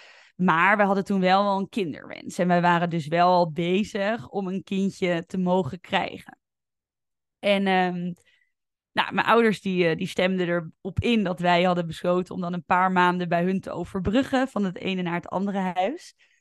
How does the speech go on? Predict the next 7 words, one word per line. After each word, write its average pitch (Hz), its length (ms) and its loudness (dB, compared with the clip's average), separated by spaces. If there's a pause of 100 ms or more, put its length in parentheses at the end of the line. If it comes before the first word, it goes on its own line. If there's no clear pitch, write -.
(180)
Maar 185 140 -2
zij 214 220 4
wisten - 280 0
uiteraard 185 520 -4
niet 220 340 6
van - 140 -6
onze, 180 640 -2